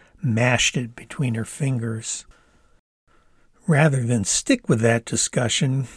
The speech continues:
Elia changed the subject. "So tell us this grand journey of yours from your new world to explore this old world of ours," he said, his eyes twinkling again to telegraph the dash of facetiousness,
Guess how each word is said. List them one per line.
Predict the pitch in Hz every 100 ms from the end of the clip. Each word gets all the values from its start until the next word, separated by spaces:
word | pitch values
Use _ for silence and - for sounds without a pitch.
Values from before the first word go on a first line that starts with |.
| -
Elia | 135 139 117
changed | - - 127 110 -
the |
subject. | - 165 127 - 110 - - - _ _ _ _ - _ _ _ -
"So | - 135
tell | - 202 185
us | - -
this | 123 -
grand | - 160 139 117
journey | 120 156 135 117
of | 110
yours | 117 117 113 110
from | - 139 120 117
your | 113 110 113
new | 117 147
world | 127 120 139 131 120 117 -
to | 170 127 - - -
explore | - - - 165 147 120
this | 117 -
old | - 175 160 131
world | 131 135 131 127 120 117 113
of | 113
ours," | 131 120 117 113 117 - - _ -
he | 165
said, | - - 120 120 113 139 -
his | - 123 123
eyes | 117 110 -
twinkling | - 175 139 135 117
again | 113 117 117 117
to | 117
telegraph | - 170 135 120 117 117 -
the | 127
dash | 107 113 117 117 -
of | 120
facetiousness, | - - - - 170 - - - 123 123 -